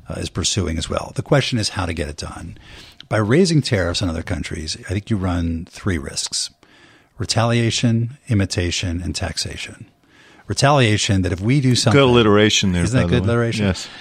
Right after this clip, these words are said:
Speaker 1: Uh, it, retaliation in that if we take action that is clearly illegal under our international obligations, we give license to other countries to raise tariffs or to impose other barriers on our exports,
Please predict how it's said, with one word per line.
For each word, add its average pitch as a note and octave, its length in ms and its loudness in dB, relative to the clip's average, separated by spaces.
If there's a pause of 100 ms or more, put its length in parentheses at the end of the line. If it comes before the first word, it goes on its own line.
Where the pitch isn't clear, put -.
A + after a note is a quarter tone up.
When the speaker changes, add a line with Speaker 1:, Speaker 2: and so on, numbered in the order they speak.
(380)
Speaker 1:
Uh, G2+ 260 -6 (420)
it, F#3+ 920 -8
retaliation A#2+ 720 4
in A2 60 6
that G#2 140 4
if G2 140 -4
we C#3 360 2
take G#2+ 200 0
action F2 640 -2
that F2 100 -4
is E2 80 0
clearly E2+ 640 -2 (140)
illegal D#2 480 -6 (220)
under E2 180 -2
our D#2 160 -4
international D#2+ 540 -4
obligations, D#2+ 680 -8 (300)
we A2 100 -2
give F2+ 160 2
license F#2 420 2
to F#2+ 100 -6
other F2 160 -2
countries D#2+ 480 -6
to - 120 -6
raise D#2+ 220 -2
tariffs B2 500 2
or E2+ 320 2
to F#2+ 140 -2
impose E2+ 320 0
other E2+ 220 -2
barriers D#2 460 -4
on E2 140 -2
our D#2+ 200 -4
exports, E2 580 -6